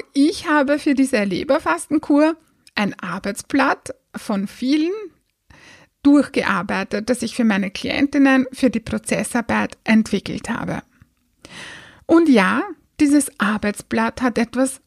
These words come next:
Magisches. Es wirkt. <laughs> Gut, nun wünsche ich dir wertvolle Erkenntnisse mit meiner Dokumentation der Leberfastenkur.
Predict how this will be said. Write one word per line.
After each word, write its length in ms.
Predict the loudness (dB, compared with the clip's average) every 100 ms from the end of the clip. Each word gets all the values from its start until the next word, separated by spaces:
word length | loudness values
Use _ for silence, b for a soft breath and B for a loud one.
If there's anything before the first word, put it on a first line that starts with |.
| 2
Magisches. 1080 | 4 4 2 -2 -6 -6 -8 -10 -12 -16 -20 _ _ _ _ 0
Es 380 | 0 0 -8 -18 -6
wirkt. 720 | 2 4 4 2 -10 -20 -20 _ _ _ _ _ 0
<laughs> 300 | 2 2 -2 -10 _ _ B B B B B B B _
Gut, 400 | -2 0 0 -6 -20 _ 4
nun 320 | 6 8 6 2 2
wünsche 340 | 4 4 2
ich 220 | 0 -2
dir 360 | 0 2 2 0 -2
wertvolle 760 | 0 2 2 2 0 0 2
Erkenntnisse 960 | 2 -2 -4 -4 0 0 0 -2 -2 -2
mit 280 | 0 0 0
meiner 720 | 0 2 2 2 4 4 2 -2 -6
Dokumentation 1300 | -6 -4 -4 -4 -6 -10 -10 0 4 6 6 4 0 b b _
der 240 | 0 2 0 _
Leberfastenkur. 1300 | -2 0 0 -2 -6 -8 -10 -10 -10 -10 -6 -6 -6